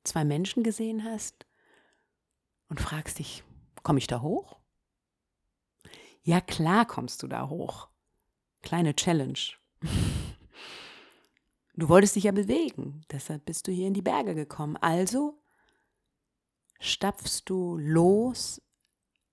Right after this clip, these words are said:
diesen Hang hinauf. Und da gibt es wirklich keine, keine Fußstapfen. Aber so kleine Grasnarben durchziehen diesen Hang und du denkst dir, „Ach, da komme ich hoch.“ Im Zickzack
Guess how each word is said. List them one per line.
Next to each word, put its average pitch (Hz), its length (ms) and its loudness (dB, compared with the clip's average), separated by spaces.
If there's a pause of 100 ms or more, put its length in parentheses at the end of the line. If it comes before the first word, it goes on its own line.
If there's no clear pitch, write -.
(420)
diesen 156 360 -2
Hang 160 160 -2
hinauf. - 680 -8 (1300)
Und 180 180 4
da 190 60 6
gibt - 180 4
es 202 160 -2
wirklich 285 360 4
keine, 247 500 2 (140)
keine 226 280 4
Fußstapfen. 165 1040 -2 (1500)
Aber 165 160 -2
so 170 100 -4
kleine 185 640 -2
Grasnarben 170 1080 2 (380)
durchziehen 262 540 6
diesen 180 300 2
Hang 185 200 -4
und 170 120 -10
du 156 60 -14
denkst 156 320 -6
dir, - 160 -10 (100)
„Ach, - 340 -12 (180)
da 202 100 0
komme 156 240 -4
ich - 140 -12
hoch.“ - 220 -10
Im - 200 -6
Zickzack - 720 -4